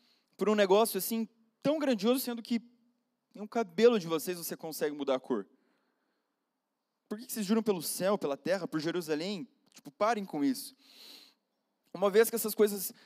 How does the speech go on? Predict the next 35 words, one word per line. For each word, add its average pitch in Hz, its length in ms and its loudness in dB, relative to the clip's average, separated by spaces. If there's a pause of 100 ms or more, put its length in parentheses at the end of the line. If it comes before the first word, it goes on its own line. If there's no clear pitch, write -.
(140)
são - 460 0
de 214 80 -10
controle 175 380 -4
divino, 143 320 -6
elas 180 160 0
estão 202 180 -4
sujeitas 196 480 2
ao 196 80 4
controle 170 320 -2
divino, 151 400 -6
não 262 100 0
faz 220 220 -4
sentido 220 340 -8
nenhum 196 300 -4
a 175 40 -4
gente 165 200 -12
jurar 196 220 -2
por 254 160 -6
isso. - 280 -2 (1200)
Mas 233 220 6
aí 247 100 4
vem 240 140 4
a 247 60 4
pergunta, 226 520 4
no 160 60 -14
próximo 214 380 2
slide. 190 600 4 (1600)
Que - 80 -20
talvez 147 240 -16
alguns 156 320 -14
de 143 100 -12
nós 147 280 -6
estejam 139 400 -14
pensando 147 340 -14
agora. 113 420 -6